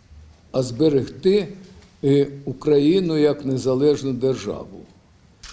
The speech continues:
Бо якщо не буде, не дай Бог, е, незалежної держави, в якому парламенті вони будуть?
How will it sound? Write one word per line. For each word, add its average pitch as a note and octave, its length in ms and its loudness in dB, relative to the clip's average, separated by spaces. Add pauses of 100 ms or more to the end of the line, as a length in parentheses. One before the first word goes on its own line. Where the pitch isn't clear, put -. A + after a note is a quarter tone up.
(220)
Бо C3+ 120 2
якщо E3 460 2
не F3+ 140 2
буде, D#3 440 2 (500)
не C#3+ 180 2
дай D3+ 280 2
Бог, A#2 480 -6 (840)
е, A#2+ 300 -2
незалежної C3 800 0
держави, B2+ 640 -4
в F2+ 100 -10
якому G3 540 0
парламенті D#3+ 760 -4
вони C3 280 -4
будуть? - 560 -14